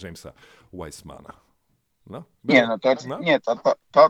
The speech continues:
Speaker 2: to, że oczywiście, e, Golden State Warriors próbują, wiesz, wyjść jak na białym koniu i P R owo to dobrze sprzedać, to, to ja się zgadzam, że to,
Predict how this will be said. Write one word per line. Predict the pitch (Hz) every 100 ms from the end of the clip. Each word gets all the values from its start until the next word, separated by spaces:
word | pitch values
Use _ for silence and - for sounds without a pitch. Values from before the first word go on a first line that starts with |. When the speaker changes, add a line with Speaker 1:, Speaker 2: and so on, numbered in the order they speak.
| -
Speaker 2:
to, | - 165
że | 147 151
oczywiście, | 135 143 139 156 - 143
e, | 123 117 110 110 110 110 107 107 104 104 - - - 104 110
Golden | 123 135 139
State | 131 135 208
Warriors | 135 131 117
próbują, | 131 117 131 127 117
wiesz, | 117 101 -
wyjść | 131 117
jak | 123 -
na | 117
białym | 113 120 113
koniu | 98 113 117 117
i | 110
P | - 117 107
R |
owo | 113 110
to | 104 104
dobrze | 110 98 104
sprzedać, | - 98 92 131
to, | - 165 - _ - - _ -
to | 202
ja | 196
się | 254
zgadzam, | 208 196 151 127
że | 127
to, | 147 147